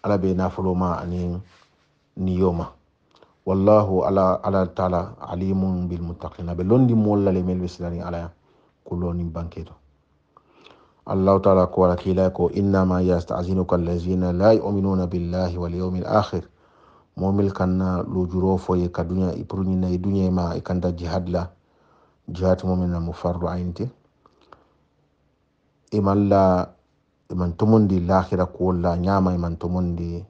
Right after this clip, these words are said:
Allahu taala faŋo la a ñama. وارتابت قلوبهم، i sondomol be sikko le kono, be sikkarin kuwodol la ala kilani min natala nabiyo mayato.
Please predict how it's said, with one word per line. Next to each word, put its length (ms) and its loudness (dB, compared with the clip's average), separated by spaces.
Allahu 300 -2
taala 240 -2
faŋo 240 0
la 160 2
a 60 -6
ñama. 420 -8
وارتابت 600 2
قلوبهم، 540 -2
i 60 -4
sondomol 440 0
be 100 -2
sikko 320 -4
le 80 0
kono, 200 -4
be 100 -6
sikkarin 560 -2
kuwodol 380 4
la 100 4
ala 260 -4
kilani 360 -4
min 200 -4
natala 300 -6
nabiyo 320 -6
mayato. 480 -6